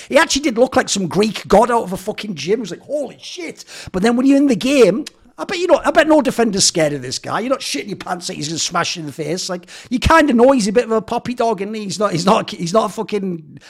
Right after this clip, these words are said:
killer. He's not in that sense. So yeah, I think so. Right, I've got one for you. We're gonna go. Let me think. I, maybe it's better if we do a modern day one for this one. I,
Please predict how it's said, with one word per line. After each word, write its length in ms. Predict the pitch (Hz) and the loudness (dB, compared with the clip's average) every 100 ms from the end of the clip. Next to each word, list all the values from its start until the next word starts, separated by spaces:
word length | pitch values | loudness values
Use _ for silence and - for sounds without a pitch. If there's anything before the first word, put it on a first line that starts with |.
| - - | -20 -6
killer. 420 | - 196 175 143 - 143 | -2 2 2 0 -4 -16
He's 160 | 156 | -8
not 220 | 160 220 196 | -4 -4 -2
in 80 | |
that 180 | 196 185 | -4 -4
sense. 300 | - 202 160 | -2 -4 -4
So 340 | - 160 160 147 - - | -4 0 0 -2 -10 2
yeah, 160 | 320 | 4
I 20 | |
think 220 | 302 175 - | 4 0 -4
so. 380 | 180 208 - _ _ _ _ | -2 -4 -6 _ _ _ _
Right, 160 | 196 247 | 2 4
I've 140 | 190 | 4
got 120 | 247 | 2
one 160 | 180 151 | 2 0
for 140 | - | -2
you. 200 | 135 110 113 _ _ _ _ _ _ - | -6 -8 -12 _ _ _ _ _ _ -6
We're 120 | 185 | -2
gonna 260 | 233 285 247 | 2 2 2
go. 720 | - 269 240 180 160 170 - _ _ _ _ _ _ _ _ _ _ _ _ _ _ _ - - - _ _ _ _ _ - - | 2 6 8 8 4 0 -8 _ _ _ _ _ _ _ _ _ _ _ _ _ _ _ -20 -20 -20 _ _ _ _ _ -16 -6
Let 100 | 247 | -2
me 80 | |
think. 260 | 262 240 196 | -2 0 0
I, 120 | 190 | 0
maybe 220 | 190 277 302 | 2 2 2
it's 100 | - | -2
better 160 | 240 | -6
if 100 | 180 | -4
we 80 | 196 | -4
do 160 | 185 175 | 0 0
a 60 | |
modern 300 | 143 147 151 | 0 -2 -2
day 160 | 131 127 | -4 -6
one 180 | 110 104 | -8 -12
for 120 | 107 | -14
this 200 | 107 - | -12 -12
one. 300 | 104 98 _ _ _ _ _ _ _ _ _ _ - | -14 -18 _ _ _ _ _ _ _ _ _ _ -10
I, 180 | 185 247 | -6 -4